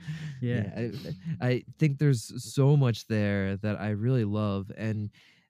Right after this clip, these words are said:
Speaker 2: the connection between time and creativity is so important. And I, I've heard there's another Grant Morrison talk where he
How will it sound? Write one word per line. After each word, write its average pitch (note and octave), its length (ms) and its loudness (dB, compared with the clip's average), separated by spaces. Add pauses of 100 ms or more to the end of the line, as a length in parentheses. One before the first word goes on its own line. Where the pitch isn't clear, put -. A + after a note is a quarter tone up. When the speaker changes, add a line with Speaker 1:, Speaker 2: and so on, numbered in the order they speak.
Speaker 2:
the A#2 200 2
connection C3 580 2
between A2 360 -2
time A#2 360 0
and A#2+ 140 0
creativity G#2 960 0
is G2+ 200 -4
so C3 260 2
important. G#2 720 0
And G#2 140 -2
I, G#2+ 200 0 (320)
I've - 180 2
heard C3 360 4
there's C#3+ 220 4
another A#2 340 4
Grant A2 280 0
Morrison G#2 460 -4
talk G2 340 -2 (120)
where G2 140 -4
he G#2 460 2